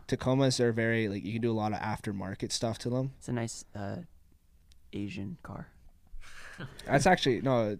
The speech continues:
Speaker 1: Toyota's, like, the most American, or the Tacomas are the most American-made trucks 'cause they're
Speaker 2: Yeah,
Speaker 1: actually made
Speaker 2: yeah.
Speaker 1: in the States.
Speaker 2: Yeah, true.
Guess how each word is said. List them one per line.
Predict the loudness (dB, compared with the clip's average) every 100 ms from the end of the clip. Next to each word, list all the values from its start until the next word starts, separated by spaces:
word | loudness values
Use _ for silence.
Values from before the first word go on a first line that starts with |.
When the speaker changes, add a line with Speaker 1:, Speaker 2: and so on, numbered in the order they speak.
| -2
Speaker 1:
Toyota's, | 4 6 6 6
like, | 2 0
the |
most | -2 -2 -2
American, | -2 -2 0 -2 -4 -6 -4 -8 -12 -20 -20 -12 0
or | 2
the | 2 -2
Tacomas | -4 -2 0 2 0 0
are | -2
the |
most | -2 -4
American-made | -4 -4 -4 -4 -6 -6 -6
trucks | -6 -8 -8 -8
'cause | -4
they're | -2
Speaker 2:
Yeah, |
Speaker 1:
actually | -2 -2 -4
made | -2 -2
Speaker 2:
yeah. | -4
Speaker 1:
in |
the | -4
States. | -6 -6 -8 -8 -6
Speaker 2:
Yeah, | -6
true. | -6 -8